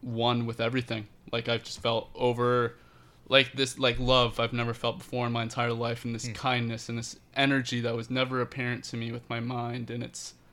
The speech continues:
Speaker 1: something that is truly, like, otherworldly, and I, I can't even explain it. I can't explain how it came to be, but it,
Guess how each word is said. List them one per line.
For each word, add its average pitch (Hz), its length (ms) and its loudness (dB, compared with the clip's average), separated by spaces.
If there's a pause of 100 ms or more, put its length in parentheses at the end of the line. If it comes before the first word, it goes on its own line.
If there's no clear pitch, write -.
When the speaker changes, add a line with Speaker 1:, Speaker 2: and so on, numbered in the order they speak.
(180)
Speaker 1:
something 127 720 -2
that 120 300 2
is 120 220 -6
truly, 131 640 -4
like, 107 220 -6 (920)
otherworldly, 120 800 2
and 113 80 0
I, 107 220 -6
I - 20 -2
can't 143 240 -2
even 127 180 0
explain 131 600 -4
it. 123 120 0
I 113 100 -4
can't 123 360 -2 (520)
explain 123 580 -2
how 120 180 0
it - 180 -4
came 127 280 -2
to 117 60 -4
be, 123 240 -2
but 117 140 2
it, - 180 -2